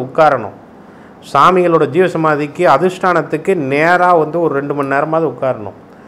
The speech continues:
ஜீவசமாதிகளுக்குன்னு சென்றீர்கள் என்றால் ஒரு லக்ன நேரம் minimum நாம அந்த இடத்துல இருந்தாதான் நமக்கு அந்த positive energy,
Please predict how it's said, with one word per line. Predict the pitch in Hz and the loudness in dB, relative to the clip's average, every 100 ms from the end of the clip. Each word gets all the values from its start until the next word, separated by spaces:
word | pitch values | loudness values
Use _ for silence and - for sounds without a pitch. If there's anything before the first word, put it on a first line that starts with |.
| - - - - | -20 -20 -20 -2
ஜீவசமாதிகளுக்குன்னு | 170 208 185 180 175 170 165 160 165 185 196 180 131 | 4 4 4 4 4 4 0 -4 -2 -2 0 -2 -4
சென்றீர்கள் | 147 151 160 156 147 147 | -8 -6 -2 0 0 -2
என்றால் | 131 123 139 160 - 123 | -4 2 2 2 -2 0
ஒரு | 156 175 143 | 0 2 2
லக்ன | 143 170 185 156 | 0 0 0 0
நேரம் | 151 151 170 131 | 0 0 -2 -6
minimum | 131 160 170 180 175 | -4 -2 -2 -2 -2
நாம | 143 135 135 180 - - | -2 -2 -4 -6 -8 -12
அந்த | 113 120 120 | -8 -4 -2
இடத்துல | 143 156 160 131 | -2 -2 -2 -4
இருந்தாதான் | 147 160 147 127 139 185 - - - - - - - | -6 -2 0 0 -2 -4 -8 -20 -20 -20 -20 -20 -2
நமக்கு | 123 160 151 147 | 0 0 2 0
அந்த | 131 127 | 0 2
positive | 139 165 - 165 127 135 | 4 4 0 -6 -2 -2
energy, | 160 156 156 | 0 -2 -6